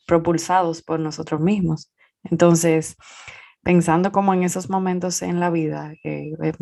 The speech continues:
bueno, me trajo imágenes, eh, de esos momentos donde el cambio te lleva, porque sí o sí no hay otra manera.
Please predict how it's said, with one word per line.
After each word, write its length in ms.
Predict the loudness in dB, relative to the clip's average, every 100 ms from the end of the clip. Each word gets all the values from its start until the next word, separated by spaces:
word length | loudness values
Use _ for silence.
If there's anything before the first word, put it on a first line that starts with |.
| -10 -14 -20 -4
bueno, 160 | 0 2
me 100 | 2
trajo 220 | 2 4
imágenes, 640 | 6 6 4 0 -6 -16 _ -20 -20 -20 -20 -20 -20 _ _
eh, 140 | -10 -4
de 180 | 2 4
esos 180 | 6
momentos 380 | 6 6 6 6
donde 320 | 6 4 0 _ _ _ _ _ _ _ -6
el 160 | -2
cambio 260 | 0 0 -2
te 100 | 0
lleva, 320 | 0 -2 -8 _ _ _ -14
porque 240 | -6 -4
sí 120 | -2
o 60 | -2
sí 140 | 2
no 100 | 2
hay 100 | 4
otra 160 | 2 0
manera. 540 | -2 -4 -6 -10 -14